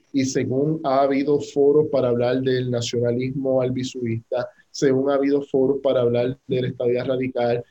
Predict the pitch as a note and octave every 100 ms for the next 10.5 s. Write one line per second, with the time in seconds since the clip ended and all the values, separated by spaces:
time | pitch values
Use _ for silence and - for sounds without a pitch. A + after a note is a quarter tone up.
0 | _ C#3 C3+ C#3+ D3 D3 C#3+ C#3+ C#3+ C#3
1 | C3+ B2+ C3 C#3 C3 - C#3 C#3 C#3+ C3+
2 | C#3 C#3+ C#3+ C#3 A#2+ A#2+ _ _ B2+ C#3+
3 | D#3 D3+ D#3 D#3 D3+ D3+ D3+ - D3+ -
4 | D3 C#3 D#3 D3+ A#2+ A#2+ A#2 A2+ A2+ A#2
5 | A#2 - A#2+ D3 - - _ - - C#3+
6 | D#3+ C3 C3 C#3 - B2+ A#2+ A#2+ A#2+ A#2
7 | - _ _ C3 D3+ E3 E3 - D#3 F3
8 | E3 E3 E3 D#3 E3 E3 E3+ D#3+ C#3 C3
9 | B2+ C3+ C3 D#3+ D#3+ - C3+ C3 C3+ C3
10 | B2 B2 A#2+ D3